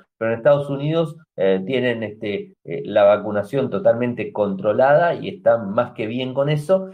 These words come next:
en donde, eh, inclusive estaba leyendo en el día de hoy, eh, que en Nueva York,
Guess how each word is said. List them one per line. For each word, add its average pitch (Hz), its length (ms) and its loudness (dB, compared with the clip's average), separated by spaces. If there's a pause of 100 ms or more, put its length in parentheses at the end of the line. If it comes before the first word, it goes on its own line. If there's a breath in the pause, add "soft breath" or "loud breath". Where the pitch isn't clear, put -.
(120 loud breath)
en 110 140 -10
donde, 117 480 -2
eh, - 460 -10
inclusive 110 500 -6
estaba 131 240 4
leyendo 117 520 -2
en 107 120 -4
el 104 100 -8
día 123 240 4
de 127 80 2
hoy, 151 340 0 (120)
eh, 101 320 -6
que 131 400 -2 (680)
en 113 320 -6
Nueva 131 280 4
York, 151 480 2